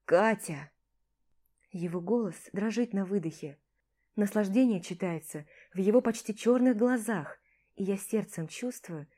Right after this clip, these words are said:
оно не связано только с оргазмом. Тут замешаны чувства,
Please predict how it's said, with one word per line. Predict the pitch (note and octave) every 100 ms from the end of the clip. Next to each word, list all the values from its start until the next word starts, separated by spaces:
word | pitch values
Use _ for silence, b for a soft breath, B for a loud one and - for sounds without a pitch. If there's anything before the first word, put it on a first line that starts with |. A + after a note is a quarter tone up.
| b b
оно | - G3
не | G3+ A3
связано | B3+ C4+ G3 D3+ D3
только | - E3+ E3+
с | E3
оргазмом. | E3 F3+ F3+ D#3+ D3 C#3 _ _ _ _ _ _ -
Тут | A#3 G#3+
замешаны | F#3 E3+ D3 - D3 D3+
чувства, | - - G#3 - - C#3+